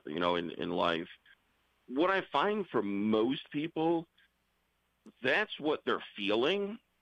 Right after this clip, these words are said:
but what's really going on is they're looking for a purpose in life,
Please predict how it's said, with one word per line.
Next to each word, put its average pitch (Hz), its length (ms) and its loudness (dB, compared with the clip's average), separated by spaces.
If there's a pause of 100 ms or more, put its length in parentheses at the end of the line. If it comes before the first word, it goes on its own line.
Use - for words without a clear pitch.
(140)
but 113 220 0
what's 113 160 0
really 110 580 0
going 147 380 0
on 156 420 0 (380)
is 110 200 0
they're 104 120 0
looking 104 340 -2
for 95 220 0
a 90 60 -4
purpose 110 360 -2
in 135 100 -2
life, 170 240 0